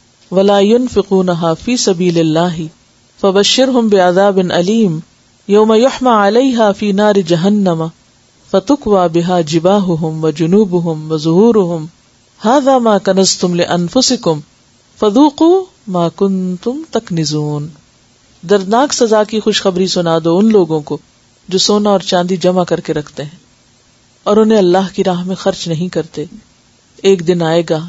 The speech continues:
کہ اسی سونے چاندی پر جہنم کی آگ دہکائی جائے گی اور پھر اسی سے ان لوگوں کی پیشانیوں، پہلوؤں اور پیٹھوں کو داغا جائے گا اور کہا جائے گا کہ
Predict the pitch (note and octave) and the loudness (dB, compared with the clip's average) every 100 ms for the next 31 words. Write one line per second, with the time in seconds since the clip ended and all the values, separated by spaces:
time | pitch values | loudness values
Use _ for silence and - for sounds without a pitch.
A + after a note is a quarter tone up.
0 | E3+ - - - A3+ B3+ - G3+ G3 F#3+ | -14 -20 -12 -6 -4 -2 0 0 0 0
1 | F3+ E3+ F#3 F3+ E3+ D3+ E3+ F3+ F#3 F3 | 0 0 -2 0 0 0 -2 0 -2 -2
2 | E3+ D#3+ E3+ D#3 D#3 D#3 D#3 D3+ D3+ D3 | 0 0 0 -2 -4 -2 -2 0 -2 -4
3 | D3 - _ _ _ _ - F3+ - F3+ | -8 -16 _ _ _ _ -4 -4 -2 -6
4 | F#3 G3 A#3+ A3+ G3 F3+ F3 F3+ F#3+ F3 | -4 -6 -4 -2 -2 0 0 0 -2 -6
5 | - D#3+ - F3 G3+ A3 G#3+ - _ _ | -4 -4 -2 0 2 2 0 -4 _ _
6 | _ _ - G3 F#3+ F#3+ F#3+ F#3+ - - | _ _ -2 0 0 0 -2 -4 -10 -8
7 | F3 - A3 A3 G3+ E3 D#3 D3+ E3+ D#3 | -8 -4 -4 -2 -2 -2 -2 -2 -2 -2
8 | D3+ D3+ D3+ _ _ _ _ - F3+ F#3 | -4 -6 -10 _ _ _ _ -6 -4 -2
9 | F3+ G3+ F3 F3 E3+ E3+ F3 _ _ _ | 0 0 2 0 0 -2 -4 _ _ _
10 | _ - F3+ | _ -8 -8